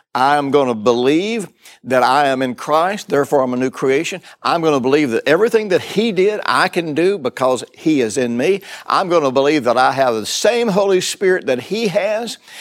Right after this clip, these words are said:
and because I do, I have the same power that was at work in him." So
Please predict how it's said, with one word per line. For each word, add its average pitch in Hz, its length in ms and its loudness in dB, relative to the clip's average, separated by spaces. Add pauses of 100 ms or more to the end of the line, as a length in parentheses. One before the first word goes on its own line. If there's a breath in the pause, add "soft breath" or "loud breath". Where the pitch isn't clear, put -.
(140)
and 127 200 0
because 156 460 2
I 139 200 2
do, 160 480 2 (140)
I 123 140 0
have 127 120 0
the 113 80 -4
same 143 260 0
power 135 420 0
that 123 80 -2
was 110 160 -4
at - 120 -2
work 113 260 0
in 113 120 -4
him." 101 300 -6 (480 loud breath)
So 147 340 0